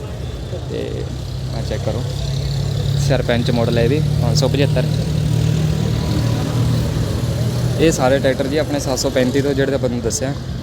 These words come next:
ਸੱਤ ਸੌ ਪੈਂਤੀ ਤੋਂ ਲੈ ਕੇ ਜਿਹੜੇ ਮਹਿੰਦਰੇ ਤੇ ਆਹ ਆਪਣੇ ਗਿੱਲ ਟਰੈਕਟਰ, ਆਪਣੇ ਗੁਰਪ੍ਰੀਤ ਅੰਕਲ ਦੀ ਸ਼ਾਪ ਹੈ। ਕੋਈ ਵੀ ਟਰੈਕਟਰ ਲੈਣ ਲਈ ਤੁਸੀਂ ਕਾਲ ਕਰ ਸਕਦੇ ਹੋ।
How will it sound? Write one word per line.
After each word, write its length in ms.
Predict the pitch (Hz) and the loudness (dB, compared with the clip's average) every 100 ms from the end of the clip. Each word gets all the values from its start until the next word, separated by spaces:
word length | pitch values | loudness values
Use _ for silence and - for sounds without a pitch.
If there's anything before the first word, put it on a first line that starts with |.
| - - | -6 -8
ਸੱਤ 200 | - 123 | -6 -6
ਸੌ 120 | 120 123 | -6 -6
ਪੈਂਤੀ 300 | 120 120 120 | -6 -6 -4
ਤੋਂ 120 | 123 | -2
ਲੈ 120 | 117 | -2
ਕੇ 140 | 117 123 | 0 0
ਜਿਹੜੇ 160 | 127 | 2
ਮਹਿੰਦਰੇ 400 | 127 127 117 120 120 - - - - - - - | 2 2 0 -4 -6 -10 -10 -10 -10 -10 -8 -2
ਤੇ 400 | 113 107 101 101 104 - - - - - - - - - - - - - - - - - - - - - - - - | 0 2 -2 -4 -6 -8 -8 -10 -10 -10 -10 -12 -12 -12 -12 -10 -10 -10 -10 -10 -10 -10 -10 -10 -12 -12 -12 -12 -6
ਆਹ 160 | 127 127 | -4 -2
ਆਪਣੇ 540 | 123 123 123 123 123 - - - - - - 123 | -4 -6 -4 -4 -6 -8 -10 -12 -12 -12 -10 -2
ਗਿੱਲ 160 | 127 131 | 0 2
ਟਰੈਕਟਰ, 420 | 127 117 - 139 131 - | 0 -2 0 -2 -2 -6
ਆਪਣੇ 240 | 117 120 | -6 -2
ਗੁਰਪ੍ਰੀਤ 320 | 120 110 131 | -2 0 0
ਅੰਕਲ 200 | 123 120 | 0 0
ਦੀ 80 | 127 | -2
ਸ਼ਾਪ 300 | 120 107 107 | -2 -4 -2
ਹੈ। 80 | 151 - - - - - - | -4 -6 -14 -14 -14 -12 0
ਕੋਈ 100 | 147 | 0
ਵੀ 80 | |
ਟਰੈਕਟਰ 320 | 143 143 131 131 | 2 -2 -2 -2
ਲੈਣ 180 | 127 | 0
ਲਈ 100 | 127 | 0
ਤੁਸੀਂ 240 | 131 127 123 | -2 -4 -4
ਕਾਲ 220 | 117 113 | -4 -2
ਕਰ 120 | 110 | -4
ਸਕਦੇ 340 | 107 110 113 | -4 -4 -2
ਹੋ। 80 | 135 | -4